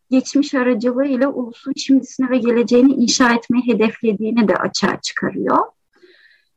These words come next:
Ee, Köprülü'nün ortaya koyduğu bu edebiyat tarihi yazımı modeli o zamandan bugüne kadar bir sürü edebiyat tarihçimizi de, tarihçimiz tarafından da daha doğrusu benimseniyor.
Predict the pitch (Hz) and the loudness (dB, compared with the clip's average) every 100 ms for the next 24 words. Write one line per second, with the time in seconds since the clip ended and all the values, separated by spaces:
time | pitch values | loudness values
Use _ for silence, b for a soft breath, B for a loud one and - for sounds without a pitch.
0 | _ - 247 254 254 - 302 294 285 320 | _ 0 4 6 4 2 0 2 4 6
1 | 302 294 - 294 - 294 277 269 254 254 | 4 2 2 0 2 -2 0 0 2 2
2 | 269 285 - 285 254 269 285 262 220 262 | 2 2 -2 -6 -4 0 2 2 4 4
3 | 262 240 208 220 214 285 339 320 277 269 | 4 2 0 0 2 2 2 0 -2 2
4 | 285 269 269 269 277 269 277 262 214 - | 2 2 2 0 0 0 -2 -4 -4 -6
5 | 202 254 277 285 - 254 247 247 269 262 | -2 -2 -2 -4 -6 -4 -2 2 0 0
6 | - 233 240 - 254 262 240 220 233 311 | -2 -2 -2 -2 2 2 2 0 0 0
7 | - _ _ _ _ _ 240 240 240 - | -4 _ _ _ _ _ -2 0 -2 -4
8 | 277 - 262 240 254 240 254 214 196 208 | -6 -4 -6 -4 -4 -2 0 0 -2 -2
9 | 196 196 185 - 294 247 240 - 247 214 | -2 -4 -4 -4 0 2 2 -2 -2 0
10 | 185 208 - | 0 0 -4